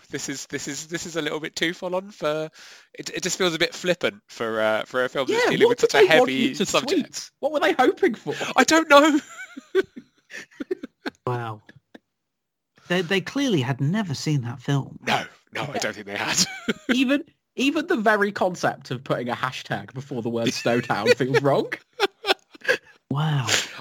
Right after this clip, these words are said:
Speaker 1: I thought I should share that with you.
Speaker 3: That's a brilliant
Speaker 2: That's a
Speaker 3: story, but what a grave mistake that is.
Speaker 2: <laughs>
Speaker 3: I mean,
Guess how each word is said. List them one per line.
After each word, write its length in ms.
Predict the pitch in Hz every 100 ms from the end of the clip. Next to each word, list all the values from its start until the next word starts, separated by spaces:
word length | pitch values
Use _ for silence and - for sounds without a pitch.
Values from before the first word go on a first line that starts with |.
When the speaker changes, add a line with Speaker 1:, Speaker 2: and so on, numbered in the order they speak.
| -
Speaker 1:
I 80 |
thought 140 | - 196
I 60 |
should 160 | 156 156
share 200 | 131 101
that 140 | 92
with 120 | 98 92
you. 140 | 95 - _ _ _ _ - - _ - _ _ - - _
Speaker 3:
That's 240 | 160 147 -
a 20 |
brilliant 320 | 131 165 143
Speaker 2:
That's 80 | 131
a 40 | -
Speaker 3:
story, 300 | 139 131 120
but 200 | 117 135
what 300 | 131 160 156
a 40 |
grave 400 | 131 131 131 131
mistake 480 | 131 123 - 135 131
that 200 | 123 110
is. 440 | 127 120 - - 415 -
Speaker 2:
<laughs> 140 | _
Speaker 3:
I 40 | -
mean, 400 | 127 120 120